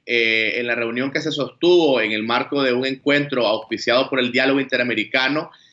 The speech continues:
eh, de la boca misma del secretario general Luis Almagro, dijo de que la O E A no aceptaría una, eh, negociación bilateral entre la Secretaría de la O E A y el gobierno de Nicaragua para reformar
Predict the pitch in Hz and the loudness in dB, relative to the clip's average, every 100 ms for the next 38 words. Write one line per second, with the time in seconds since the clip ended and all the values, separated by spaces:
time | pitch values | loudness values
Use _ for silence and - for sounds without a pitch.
0 | _ 101 117 107 123 120 113 127 151 151 | _ -2 -2 0 -2 -2 -2 -2 -2 0
1 | 139 156 170 139 117 110 110 107 113 117 | 0 0 -2 -2 -2 -4 -6 -4 -2 0
2 | 135 135 127 127 139 123 131 131 139 139 | 0 0 0 0 0 -2 -4 -4 -2 0
3 | 123 127 147 - _ _ 98 131 135 143 | 0 -4 -6 -10 _ _ -4 -2 -2 -2
4 | 131 123 123 131 127 139 143 - - 113 | 0 -2 -2 0 2 2 -2 -8 -6 0
5 | 120 131 135 143 135 131 135 143 139 127 | 2 2 2 2 -2 -4 -4 -6 -2 -2
6 | 135 139 139 127 127 135 139 127 - 117 | 0 0 -2 -6 -6 -2 -2 -2 -4 -4
7 | 113 110 - _ _ 113 123 120 120 113 | -2 -2 -6 _ _ -4 -2 -2 -2 -6
8 | - 135 139 147 131 123 110 123 151 131 | -2 -2 0 0 0 -2 -2 0 0 -2
9 | 101 101 101 107 101 101 101 107 123 127 | -4 -6 -8 -10 -12 -8 -6 -2 0 2
10 | 120 123 123 135 139 117 110 110 113 127 | 0 0 0 0 -2 -4 -8 -6 -6 -6
11 | 131 135 139 127 135 147 127 110 110 - | -8 -4 -2 0 0 0 0 -2 -2 -4
12 | 104 101 113 120 123 120 | -6 -4 -2 0 0 -4